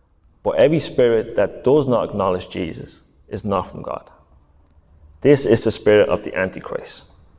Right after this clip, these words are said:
which you have heard is coming, and even now is already in the world. So if we turn to First Corinthians chapter twelve, verse three, Paul gives us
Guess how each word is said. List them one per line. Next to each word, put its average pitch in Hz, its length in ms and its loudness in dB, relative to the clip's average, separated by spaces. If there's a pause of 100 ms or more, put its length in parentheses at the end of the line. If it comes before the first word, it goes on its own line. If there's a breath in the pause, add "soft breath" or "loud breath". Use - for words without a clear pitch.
(160)
which 101 220 -2
you 110 380 4
have 95 180 -4
heard 98 320 -2
is - 220 -12
coming, 110 440 -2 (840)
and 85 120 -10
even 117 340 -2
now 98 300 -4 (360)
is 107 160 -2
already 90 420 2 (240)
in 87 120 -6
the 76 100 -4
world. - 380 -6 (920 loud breath)
So 117 160 6
if 117 60 2
we 123 80 6
turn 147 240 4
to 139 80 2
First - 640 2
Corinthians 120 840 -4 (220)
chapter 110 260 -2
twelve, - 720 -2
verse 101 220 0
three, 104 560 -4 (920 soft breath)
Paul 131 220 4
gives 120 300 2
us - 440 -2